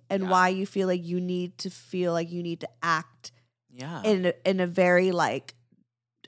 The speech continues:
Speaker 1: a dramatic and overly angry matter. You know what I
Speaker 2: Yeah.
Speaker 1: mean? Like,
Speaker 2: Like,
Speaker 1: it, it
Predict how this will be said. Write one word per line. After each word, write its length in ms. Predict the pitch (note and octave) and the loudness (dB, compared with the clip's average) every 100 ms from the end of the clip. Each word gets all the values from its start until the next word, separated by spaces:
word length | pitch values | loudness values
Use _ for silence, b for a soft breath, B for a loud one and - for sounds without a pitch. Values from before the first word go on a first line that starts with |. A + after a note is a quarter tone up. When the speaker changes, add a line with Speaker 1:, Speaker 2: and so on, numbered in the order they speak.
| - | -6
Speaker 1:
a 60 | G#3 | -6
dramatic 920 | F3+ - G#3 G3+ F3 E3+ E3+ E3 - | -4 4 6 8 8 6 4 0 -2
and 300 | F3+ E3+ D#3+ - | -2 -2 -4 -2
overly 680 | E3 F3+ F3+ F3 F3 E3 - | 0 2 2 2 0 -2 -2
angry 420 | F#3+ F3 F3+ F3 | -2 -2 -4 -4
matter. 360 | E3+ C3 C#3 G2+ | -2 -2 -2 -4
You 180 | G3 A#3 | -2 0
know 60 | |
what 40 | A#3 | 0
I 20 | |
Speaker 2:
Yeah. 60 | |
Speaker 1:
mean? 140 | A3 A#3+ | -2 -2
Like, 120 | G#3+ | -2
Speaker 2:
Like, 80 | A3 | -2
Speaker 1:
it, 60 | |
it 40 | G3+ | -4